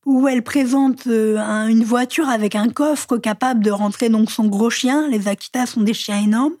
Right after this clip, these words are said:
Ou encore à Sony qui a récemment développé, euh, des, des capteurs dans les téléphones afin de pouvoir discerner lors de la prise de photos les yeux des animaux,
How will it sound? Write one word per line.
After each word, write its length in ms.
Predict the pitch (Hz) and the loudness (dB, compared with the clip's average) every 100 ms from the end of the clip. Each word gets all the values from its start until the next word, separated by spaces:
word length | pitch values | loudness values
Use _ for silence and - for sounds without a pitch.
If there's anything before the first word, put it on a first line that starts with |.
| _ | _
Ou 100 | 254 | 0
encore 280 | 254 262 294 | 0 0 0
à 140 | 262 240 | 0 -2
Sony 360 | 269 262 330 | 2 4 2
qui 160 | 320 254 | 0 -4
a 100 | 208 | -2
récemment 480 | 226 262 254 233 240 | -2 -2 0 2 2
développé, 720 | 220 220 220 226 269 269 240 | 2 0 0 0 0 0 0
euh, 140 | 208 202 208 _ | 0 -2 -6 _
des, 640 | 226 233 226 220 208 214 | -2 2 4 4 4 4
des 120 | 208 | 2
capteurs 480 | 220 269 - 277 302 | 0 -2 -2 0 2
dans 120 | 269 | 2
les 120 | 226 220 | 2 0
téléphones 540 | 277 254 254 277 294 | 2 0 0 2 2
afin 260 | 254 - 233 | 0 -2 -2
de 240 | 214 214 208 190 | 0 -2 -4 -6
pouvoir 320 | 233 220 240 | -4 -2 0
discerner 540 | 226 269 - 240 254 | 0 -2 0 0 2
lors 160 | 285 247 | 2 0
de 100 | 220 | 0
la 140 | 202 | -2
prise 280 | 196 - 254 | -2 -2 0
de 100 | 214 | 0
photos 480 | 214 233 220 233 285 _ _ _ _ _ _ - | -2 -2 -2 -2 -4 _ _ _ _ _ _ 0
les 300 | 233 208 233 | 2 2 2
yeux 120 | 285 | 2
des 180 | 262 240 | 2 2
animaux, 480 | 247 240 208 226 | 4 4 2 -4